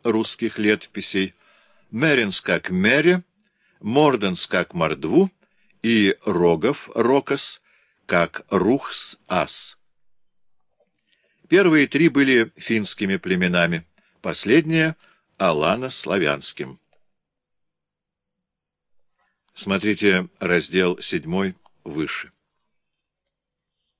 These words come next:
Навего были, возможно, иранцами или иранославянами.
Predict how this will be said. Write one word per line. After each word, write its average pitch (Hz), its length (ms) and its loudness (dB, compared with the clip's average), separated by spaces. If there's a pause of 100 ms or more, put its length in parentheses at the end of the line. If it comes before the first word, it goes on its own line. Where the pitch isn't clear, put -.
(320)
Навего 160 460 4
были, 170 200 6
возможно, 147 720 0
иранцами 123 640 0
или 98 500 -2
иранославянами. 90 1080 -2